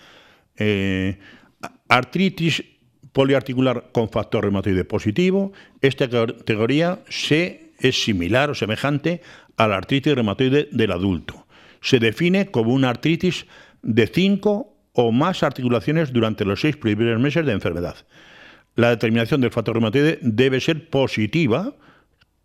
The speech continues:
en al menos dos determinaciones separadas entre sí tres meses. Luego existe una serie de criterios de, de exclusión que no los voy a nombrar para no liar tanto, ¿eh? El siguiente paso sería la artritis idiopática juvenil sistémica.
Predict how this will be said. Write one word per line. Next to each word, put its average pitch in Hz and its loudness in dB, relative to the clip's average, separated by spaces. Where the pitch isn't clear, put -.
en 117 4
al 104 0
menos 143 2
dos 120 2
determinaciones 117 0
separadas 110 0
entre 113 0
sí 170 -2
tres 92 0
meses. - -12
Luego 135 4
existe 147 0
una 120 2
serie 123 0
de 110 0
criterios 104 0
de, 117 -4
de 95 -2
exclusión 135 -4
que 104 -2
no 98 0
los 98 -2
voy 98 0
a 98 -2
nombrar 98 -2
para 92 -4
no 101 0
liar 101 0
tanto, 98 -6
¿eh? 127 -6
El 113 4
siguiente 151 -2
paso 151 -4
sería 160 0
la 120 0
artritis 156 -2
idiopática 127 0
juvenil 131 0
sistémica. 110 -2